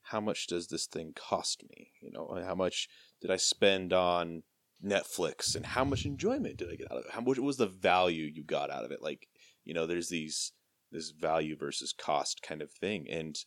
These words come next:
you know, people often say, "Life isn't worth living," you know, and that's when you get to that point when you're just like,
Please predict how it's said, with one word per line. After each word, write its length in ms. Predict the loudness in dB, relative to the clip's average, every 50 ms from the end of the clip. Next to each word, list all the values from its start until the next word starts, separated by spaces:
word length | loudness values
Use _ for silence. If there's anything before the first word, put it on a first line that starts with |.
| _ _ _ _ _ _ _ _ _ _ _
you 140 | -14 -12 -8
know, 140 | -8 -8 -8
people 420 | -10 -12 -12 -6 -2 0 2 2 2
often 320 | 2 0 -2 -4 -6 -6
say, 460 | -4 0 2 2 4 4 2 2 -2 -6 _ _ _ _ _ _ _ _
"Life 280 | 4 6 6 6 6 4
isn't 300 | 0 0 0 -2 -2 -2
worth 180 | -4 -4 -2
living," 240 | -4 -8 -8 -8 -12 -20 _ _ _ _ _ _ _ _ _ _
you 140 | -10 -10 -8
know, 240 | -6 -6 -6 -6 -4
and 160 | -4 -2 0 2
that's 180 | 2 2 2
when 120 | 0 -2 -2
you 60 | -2
get 100 | -4 -4
to 100 | -4 -4 -8
that 140 | -8 -8
point 340 | -10 -8 -6 -4 -4 -4 -6
when 120 | -8 -10 -10
you're 100 | -8 -8
just 220 | -6 -6 -4 -2
like, 220 | -2 -2 -2 -4